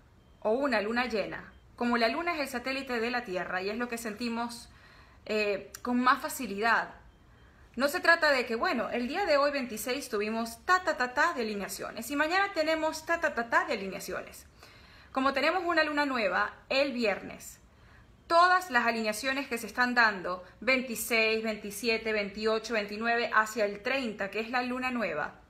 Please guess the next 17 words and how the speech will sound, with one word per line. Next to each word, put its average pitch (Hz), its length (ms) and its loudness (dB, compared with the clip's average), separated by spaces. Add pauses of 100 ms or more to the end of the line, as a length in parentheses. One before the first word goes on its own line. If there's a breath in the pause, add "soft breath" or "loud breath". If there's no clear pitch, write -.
(380 soft breath)
son - 440 2
parte 277 640 4
de 202 160 -2
la 214 140 2
configuración 214 800 -2
de 185 80 0
la 185 100 -2
luna 208 180 0
nueva. 175 320 -4 (920 loud breath)
Se 262 120 0
los 269 80 6
voy 339 100 8
a - 20 4
explicar 320 360 0
de 277 60 0
otra 247 140 0
manera. 202 360 0